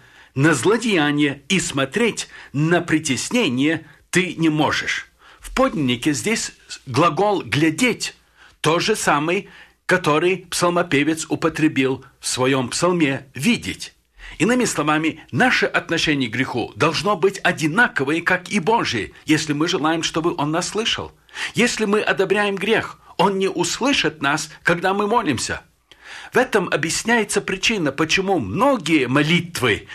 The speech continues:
не отвечаются Богом. Грех препятствует.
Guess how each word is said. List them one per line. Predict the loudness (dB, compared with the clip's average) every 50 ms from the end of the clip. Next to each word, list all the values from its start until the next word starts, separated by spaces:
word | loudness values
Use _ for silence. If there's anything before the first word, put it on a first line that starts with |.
| -16 -10 -4
не | 0 2 4 4 4 4 2 0 -2 -8 -18 -20 -6 -2
отвечаются | 0 0 0 2 0 0 0 2 2 2 2 0 -2 -4 -4 -4 -4 -2
Богом. | 0 2 2 2 0 -4 -8 -12 -12 -18 _ _ _
Грех | -4 0 0 2 4 2 2 2 0 -2 -4 -8 -10 -12 _
препятствует. | -4 -2 -2 0 0 -2 -2 -2 -4 -8 -8 -8 -10 -10 -12 -14 -18